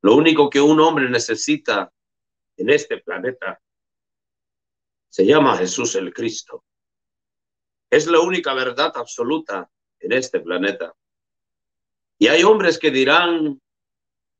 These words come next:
que no existió, que sí existió,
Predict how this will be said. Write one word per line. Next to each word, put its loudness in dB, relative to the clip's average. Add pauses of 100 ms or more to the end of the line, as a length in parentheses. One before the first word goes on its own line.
(140)
que -2
no 2
existió, 0 (400)
que -2
sí 2
existió, -2